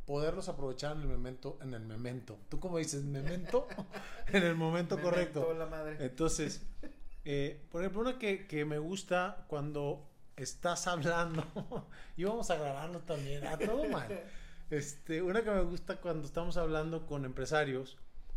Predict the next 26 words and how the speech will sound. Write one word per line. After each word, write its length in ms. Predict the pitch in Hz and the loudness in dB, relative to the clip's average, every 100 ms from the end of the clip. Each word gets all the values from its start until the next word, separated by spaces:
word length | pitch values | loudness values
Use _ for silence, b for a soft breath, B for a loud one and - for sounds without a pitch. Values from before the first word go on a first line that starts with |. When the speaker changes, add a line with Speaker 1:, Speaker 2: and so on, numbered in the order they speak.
| - - | 0 0
Speaker 1:
es 200 | 170 190 | 2 0
esta 320 | 170 - 190 | 0 2 2
de: 260 | 175 180 - | 2 0 -2
"El 160 | 156 151 | 2 2
activo 420 | 147 202 220 240 | 2 -2 0 2
más 300 | 226 220 - | 2 0 0
importante 680 | 208 190 165 185 185 185 185 | -2 -2 0 0 0 0 0
de 120 | 160 | 0
un 160 | 170 | 0
empresario 720 | 175 175 139 143 151 151 180 - - - - - | -2 -2 -4 2 2 2 -2 -6 -14 -16 -14 -8
es 200 | 170 165 | -4 -2
él 120 | 170 | 0
mismo, 340 | 170 180 147 110 - - - - - - - B B B | 0 -2 -4 -8 -10 -10 -12 -12 -12 -14 -16 B B B
y 160 | 151 170 | -2 2
es 300 | 196 196 - | 2 2 -4
él 460 | - 208 202 269 - - | 0 2 2 -2 -8 -8
quien 180 | - 139 | -2 0
debe 160 | 139 170 | 0 0
estar 280 | 170 160 151 | -2 -2 -2
mejor 300 | 147 139 139 | -4 -4 -4
asegurado". 680 | 135 127 120 135 131 110 - - b b b b b | -6 -8 -6 -4 -6 -8 -12 -12 b b b b b
A 100 | 143 | -2
veces 340 | 165 220 277 254 | 0 0 -2 -4
los 180 | 240 | -2
empresarios 560 | 202 165 170 185 202 214 | -2 -2 -2 -2 -2 -4
confunden 1040 | - 165 151 139 208 220 185 131 147 196 | -4 -2 -2 -4 -4 -2 -2 -2 -4 -8